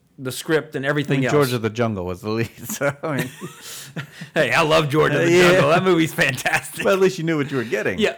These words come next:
Speaker 1: exactly, exactly.
Speaker 2: Yeah.
Speaker 1: And this one, you see the trailer, it looks, you know, it's gonna be a P G thirteen horror action movie.
Speaker 2: Right.
Speaker 1: Which is fine. I'm all about that. But the, the dialogue is like,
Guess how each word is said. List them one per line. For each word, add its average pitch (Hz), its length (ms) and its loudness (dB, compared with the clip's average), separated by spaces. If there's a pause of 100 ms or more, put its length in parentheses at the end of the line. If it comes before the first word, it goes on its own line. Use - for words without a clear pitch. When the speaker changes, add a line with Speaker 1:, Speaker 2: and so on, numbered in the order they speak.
Speaker 1:
exactly, 147 560 -2
exactly. 123 560 -4
Speaker 2:
Yeah. 101 60 -14
Speaker 1:
And 151 140 -6
this 226 180 -4
one, 147 240 -8
you 147 60 -12
see 160 160 -6
the 175 100 -4
trailer, 147 380 -4
it 143 160 -2
looks, - 480 -4
you 151 80 -10
know, 131 100 -4
it's 131 140 -10
gonna 151 180 -6
be 139 140 -4
a 135 60 -4
P 135 240 -6
G 131 160 -6
thirteen 127 580 -6 (240)
horror 143 580 2
action 127 440 -2
movie. 113 480 -6
Speaker 2:
Right. 107 420 -10
Speaker 1:
Which 226 220 -4
is 220 140 -4
fine. 226 300 -4
I'm 131 100 -6
all 185 160 -6
about 196 300 -10
that. 110 300 -10 (300)
But 135 220 -6 (160)
the, 135 240 -12
the 120 240 -6
dialogue 135 560 0
is 123 120 -8
like, 113 300 -6